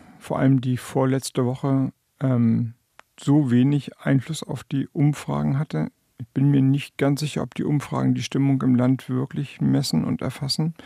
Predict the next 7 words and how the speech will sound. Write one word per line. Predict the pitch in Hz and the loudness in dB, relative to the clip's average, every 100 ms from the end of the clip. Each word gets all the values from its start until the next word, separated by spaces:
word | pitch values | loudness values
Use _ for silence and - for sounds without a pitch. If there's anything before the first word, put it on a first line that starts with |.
| - - - - - - | -20 -18 -18 -20 -20 -2
weil | 120 135 | 0 2
ich | - - | 0 0
glaube, | 143 127 131 | 2 4 2
dass | 127 | 0
da | 143 131 | 2 2
sehr | 123 139 143 | 4 4 4
viel | - 131 127 123 123 | 2 4 6 6 6